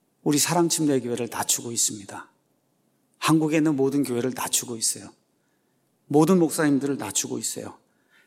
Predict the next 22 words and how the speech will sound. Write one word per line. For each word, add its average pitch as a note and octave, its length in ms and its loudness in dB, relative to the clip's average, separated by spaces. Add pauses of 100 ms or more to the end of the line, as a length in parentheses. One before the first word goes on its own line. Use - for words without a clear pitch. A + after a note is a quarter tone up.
(120)
심지어 E3 340 2
정치 D#3+ 500 2
지도자들을 D3 600 0
낮추고 - 420 -6
있어요. A2 360 -4 (540)
목사들을 C3+ 640 0 (240)
낮추고 - 460 -6
있어요. - 440 -6 (760)
왜 A#2 180 0
그러냐? G#2+ 560 -6 (400)
오늘 C#3+ 220 2
여기 B2 180 0
가서 A2+ 220 -4
보니까 G#2 500 -8 (800)
너희 C#3 340 4
마음속에 A#2+ 760 0
내 A#2+ 260 -2
말이 A2 360 0
있는지, G#2+ 580 -2
하나님의 D3 600 2
말씀이 A#2 500 0
있는지, A#2 500 -2